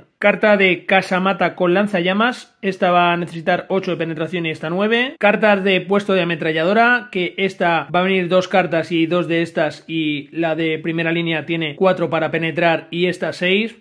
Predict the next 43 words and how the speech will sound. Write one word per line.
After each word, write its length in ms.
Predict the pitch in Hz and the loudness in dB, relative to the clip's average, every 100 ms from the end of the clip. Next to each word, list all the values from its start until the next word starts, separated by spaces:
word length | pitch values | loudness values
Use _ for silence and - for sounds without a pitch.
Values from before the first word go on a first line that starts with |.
| - | -18
un 160 | 156 135 | -16 -12
puesto 220 | 143 147 | -8 -8
de 80 | 143 | -8
ametralladora, 560 | 139 139 139 135 127 _ _ - | -10 -6 -6 -6 -8 _ _ -20
como 220 | - 151 139 | -12 -10 -8
veis, 160 | 151 | -10
bastante 560 | 139 135 135 135 123 120 | -10 -12 -12 -10 -10 -10
complicado 480 | 143 135 131 143 139 | -10 -8 -6 -4 -4
de 80 | |
penetrar. 500 | 139 131 127 151 165 _ | -6 -10 -8 -10 -10 _
Cartas 400 | - 208 220 214 | 2 2 4 2
de 260 | 190 196 175 | 4 4 4
alambre 380 | 190 196 196 185 | 2 4 2 2
de 100 | 175 | 0
espinos, 600 | 160 - 233 254 254 247 | -2 -4 -2 0 -2 -4
que 420 | - 147 139 131 - - - | -6 -4 -4 -6 -12 -20 -20
sigue 360 | - 175 170 165 | -10 -4 0 0
la 80 | 160 | 0
misma 240 | 170 170 | 0 0
dinámica 420 | 151 156 151 143 | -2 -2 -2 -2
de 60 | 143 | -2
las 120 | 143 | -4
anteriores. 640 | 143 151 175 202 220 214 185 | -4 -2 0 2 2 0 -4
Esta 440 | 180 208 185 170 170 | -4 4 6 6 4
vamos 220 | 180 185 | 2 0
a 80 | 170 | -2
tener 220 | 170 156 | -2 -2
tres 220 | 175 165 | -4 0
cartas 340 | 180 165 147 156 | 0 0 -4 -4
y 60 | |
esta 280 | 156 170 156 | -4 -4 -2
tres, 460 | 196 226 240 220 - | 2 4 2 -2 -6
y 160 | 185 | -2
esta 380 | 190 190 202 190 | -2 2 2 2
para 180 | 170 170 | 2 0
penetrar 540 | 180 175 185 180 151 - | 0 -2 2 0 0 -10
necesitamos 460 | 160 165 170 156 | -8 -4 -2 -2
un 120 | 175 175 | -4 0
cuatro 460 | 196 190 196 196 | 2 4 2 0
y 120 | 180 180 | 2 0
aquí 320 | 170 196 - | 2 -2 -2
un 180 | 190 170 | -4 -4
seis. 520 | 151 113 - - | -6 -8 -12 -20